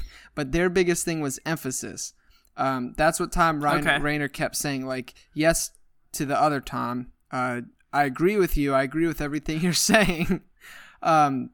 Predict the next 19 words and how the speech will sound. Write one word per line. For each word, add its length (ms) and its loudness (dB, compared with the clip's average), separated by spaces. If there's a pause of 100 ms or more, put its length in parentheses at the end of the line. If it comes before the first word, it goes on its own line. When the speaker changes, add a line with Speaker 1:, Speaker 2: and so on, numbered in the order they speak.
(240)
Speaker 1:
but 180 4
it's 140 -2
a 20 -4
matter 240 0
of 140 -2
emphasis 420 -6
because, 500 -4 (520)
uh, 180 6
what 380 -2 (560)
R-, 100 -12 (260)
Wright 460 4
was 160 0
saying, 340 -2
what 200 -4
N 160 -6
T 160 -4
Wright 260 -2
was 300 -6
arguing, 680 0